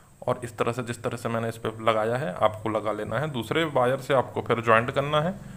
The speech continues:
और बारी बारी से तीनों socket में neutral की wiring जो है हम जोड़ देंगे। दोस्तों, तीनों socket में neutral की wiring अभी हम जोड़ रहे हैं।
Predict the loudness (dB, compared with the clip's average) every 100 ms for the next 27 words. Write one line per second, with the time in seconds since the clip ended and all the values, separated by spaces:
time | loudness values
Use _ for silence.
0 | -14 -14 -4 0 6 8 8 6 4 2
1 | -2 -4 -6 -6 0 4 6 8 8 6
2 | 2 0 -2 -8 -14 -14 -12 -12 -6 2
3 | 4 8 6 8 10 10 8 2 0 0
4 | -2 -4 -2 2 2 2 -4 -6 -10 -14
5 | -16 -18 -18 -18 -18 -20 -20 -20 -20 -20
6 | -20 -20 -20 -20 -20 -20 -20 -20 -20 -20
7 | -20 -20 -20 -20 -20 -20 -20 -12 -8 -6
8 | -6 -6 -4 -2 0 0 0 0 0 0
9 | 0 0 4 4 4 4 4 4 0 -4
10 | -16 -8 -4 -2 0 -2 -4 -6 4 8
11 | 8 6 0 -4 -8